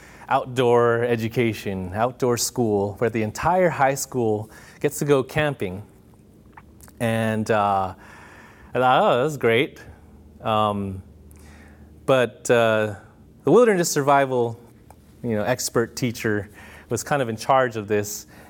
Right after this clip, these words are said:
And, uh, for those of you who probably from, call it different things, probably from California, we'll call it real camping. Some here, I just learned, call it backpacking.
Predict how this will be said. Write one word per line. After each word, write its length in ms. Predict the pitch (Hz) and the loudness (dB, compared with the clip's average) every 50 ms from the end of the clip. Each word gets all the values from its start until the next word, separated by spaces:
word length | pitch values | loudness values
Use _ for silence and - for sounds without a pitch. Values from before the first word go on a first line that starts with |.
| - - - | -20 -10 -6
And, 380 | 127 113 113 113 110 110 107 | -4 -2 -2 -2 -2 -2 0
uh, 360 | 120 110 104 104 104 101 101 98 | 2 2 2 4 2 2 0 -2
for 120 | - 127 | -2 -2
those 280 | 117 131 139 151 143 135 | 0 2 2 2 2 0
of 120 | 127 120 | -4 -4
you 320 | 127 131 127 127 123 127 | -2 0 0 0 0 -2
who 720 | 117 - 127 123 120 117 117 113 110 110 110 110 107 107 107 - - - | -4 -4 -2 -2 0 0 0 0 0 0 0 0 -2 -4 -6 -10 -12 -2
probably 340 | - 190 190 175 165 160 | 2 2 4 4 2 0
from, 420 | 151 - 147 127 123 120 117 113 113 - - - - - - - - - - - - - - 92 101 87 82 110 | 0 -2 -2 -2 -2 -4 -6 -6 -10 -14 -20 -20 -20 -20 -20 -20 -20 -20 -20 -20 -18 -18 -18 -18 -20 -18 -14 -2
call 180 | - 147 147 131 | 2 4 4 4
it 100 | 123 113 | 4 2
different 300 | 123 113 - 120 113 107 | -2 -4 -4 -4 -4 0
things, 600 | - 127 117 113 113 113 110 104 - - - - - - - - | 0 0 0 2 0 -2 -2 -2 -2 -4 -4 -6 -10 -20 -12 -4
probably 180 | - 143 135 | 0 0 0
from 140 | - 131 123 | 0 -2 -4
California, 640 | - 143 127 123 117 - - 139 123 123 120 120 | 0 0 2 2 0 0 0 0 0 2 2 2
we'll 80 | 117 113 | 0 0
call 220 | - - 123 120 110 | 2 2 2 2 2
it 40 | 107 | 2
real 280 | 117 131 139 131 127 | 2 2 2 2 2
camping. 580 | - - 139 123 120 113 - 127 120 120 113 101 - - - - - - - - - - - - - - - - - | 0 -2 -2 -2 -2 -2 -2 -2 -2 -2 -4 -8 -10 -18 -20 -20 -20 -20 -20 -20 -20 -20 -20 -20 -20 -20 -20 -18 -14
Some 280 | - - 131 123 123 | -6 -4 -2 -2 -2
here, 380 | 107 123 123 120 117 113 113 110 - - - - - - | 0 0 2 2 2 0 0 -4 -8 -14 -20 -20 -14 -8
I 120 | - 107 98 | -6 -4 -4
just 200 | 110 107 - 120 | -4 -6 -2 0
learned, 380 | 120 120 117 113 113 110 - | 0 2 2 0 -2 -4 -8
call 280 | - - 117 113 113 113 | -4 0 0 2 2 0
it 140 | 104 104 110 | -2 -2 -2
backpacking. 840 | 123 113 110 - - - 113 110 107 104 - 113 110 107 107 107 | -2 -2 -2 -4 -6 -4 -4 -4 -4 -4 -4 -4 -2 -2 -4 -6